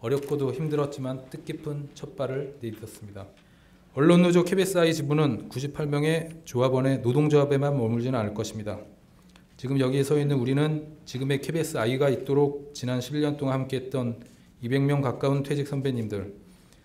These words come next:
또 비정규직 동료들, 그리고 그 가족들이 흘렸던 땀방울과 희생, 그리고 회사에 대한 열정을 기억합니다. 또한 케이비에스 노동조합, 언론노조 케이비에스 본부를 포함한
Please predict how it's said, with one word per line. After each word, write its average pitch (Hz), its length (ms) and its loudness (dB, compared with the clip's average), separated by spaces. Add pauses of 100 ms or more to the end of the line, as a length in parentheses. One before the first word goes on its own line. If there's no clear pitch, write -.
(140)
또 117 160 -6
비정규직 135 480 0
동료들, 131 640 2
그리고 131 260 -2
그 139 140 -2
가족들이 156 480 -2
흘렸던 156 560 2
땀방울과 151 540 0
희생, 131 420 -2 (600)
그리고 131 340 -2
회사에 147 460 0
대한 131 360 -4
열정을 131 480 -4
기억합니다. 107 540 -6 (1400)
또한 156 380 2
케이비에스 160 420 0
노동조합, 127 680 0
언론노조 131 460 0
케이비에스 143 300 -2
본부를 135 340 0
포함한 147 520 0